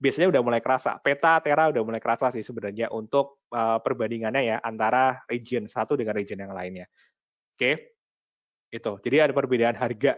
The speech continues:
antara beda region. Dan kalau kita mau, kita bisa saja di situ untuk memilih region yang sekiranya lebih murah lah untuk kita naruh data,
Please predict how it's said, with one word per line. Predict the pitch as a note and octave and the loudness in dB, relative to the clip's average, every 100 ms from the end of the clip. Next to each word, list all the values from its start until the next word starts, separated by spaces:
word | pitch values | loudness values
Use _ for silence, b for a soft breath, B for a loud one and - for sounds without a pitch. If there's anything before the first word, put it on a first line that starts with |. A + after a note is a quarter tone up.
| - | -4
antara | A2 A2+ G#2+ B2 C#3+ C#3+ - | -6 0 2 4 2 0 -6
beda | A2+ A2 | -8 -6
region. | G#2 G2+ G2 G#2 F#2 | -6 -6 -6 -8 -6
Dan | - G#2 | -6 -2
kalau | A#2+ | -2
kita | A2+ A#2 A#2 | -2 -2 -2
mau, | A2 G#2 E3+ G3+ | -2 0 -2 -2
kita | - F3+ | 0 -2
bisa | D3+ - | -2 -4
saja | A2 A#2 | -2 0
di | C3 | 0
situ | A2+ - D3 E3 A2 | 0 0 2 2 -2
untuk | G#2+ - G#2+ | -2 -2 -2
memilih | G#2 A#2 C#3+ C#3+ B B - | -2 0 0 -2 B B -2
region | C3+ A#2 A#2 C3 D3 | -2 0 2 2 2
yang | C3 C#3 | 0 0
sekiranya | C#3+ C#3 C3+ A#2+ A#2 A2+ B2+ C#3+ D3 C#3+ C#3 _ _ _ | -2 -4 0 2 2 0 0 2 2 0 -2 _ _ _
lebih | C#3 C3 B2 | -4 0 0
murah | B2 B2+ | 0 0
lah | A#2+ G#2+ F#2 _ _ _ _ | 2 0 -2 _ _ _ _
untuk | - B2 D3+ | -4 0 0
kita | C3 B2 | 0 0
naruh | A#2 A2+ A#2 | 2 2 0
data, | G#2 F#2 B2+ B2+ B2 | -2 0 2 4 2